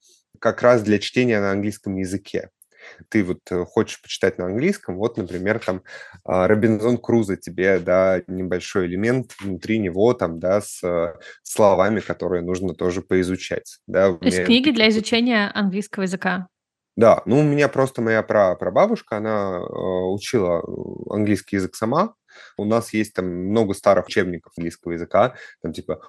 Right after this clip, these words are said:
Speaker 1: учебник английского коммерческого языка с мерами, э, там, в духе полбочонка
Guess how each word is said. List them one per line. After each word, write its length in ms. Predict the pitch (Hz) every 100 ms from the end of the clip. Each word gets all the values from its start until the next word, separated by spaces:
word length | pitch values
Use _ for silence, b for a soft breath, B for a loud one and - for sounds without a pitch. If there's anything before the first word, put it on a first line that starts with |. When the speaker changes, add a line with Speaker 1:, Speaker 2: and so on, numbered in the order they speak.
| _
Speaker 1:
учебник 480 | 98 123 131 117 -
английского 1040 | 107 101 131 117 - 113 98 110 107 98 _ _
коммерческого 1200 | - 104 110 101 - 104 - 95 87 90 90 - -
языка 560 | 98 90 92 - 80 B B B B
с 160 | -
мерами, 400 | 107 110 98 92
э, 600 | 90 85 82 82 50 - -
там, 180 | 85 85
в 100 | 90
духе 280 | 95 - - _
полбочонка 960 | 127 110 101 101 - 92 87 - 82